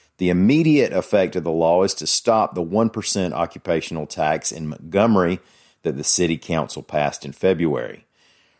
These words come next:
Republicans were largely in favor of the bill and argued that people may live outside the city limits and have no representation on the city council, but then have to pay the tax because they work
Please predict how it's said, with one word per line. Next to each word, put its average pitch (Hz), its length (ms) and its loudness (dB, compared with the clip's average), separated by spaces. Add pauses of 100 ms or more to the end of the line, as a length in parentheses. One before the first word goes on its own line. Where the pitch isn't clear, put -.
(160)
Republicans 87 600 0
were 82 140 2
largely 82 580 2
in 76 100 -4
favor 104 580 2
of 76 120 -4
the 78 80 -4
bill 82 380 0
and 92 100 0
argued 87 560 -2
that 78 200 -8
people 87 340 -4
may 85 280 -2
live 87 360 2
outside 73 580 0
the 90 80 -6
city 82 300 0
limits 107 560 2 (520)
and 80 140 -4
have 80 220 2
no 87 220 2
representation 82 1040 0
on 76 140 -4
the 76 100 -4
city 71 320 -2
council, 76 720 -2 (100)
but 76 240 -2
then 76 200 -2
have 65 240 -6
to 73 100 -10
pay 98 260 2
the 76 140 -2
tax 69 500 0
because 69 360 -8
they 73 100 -6
work 80 480 0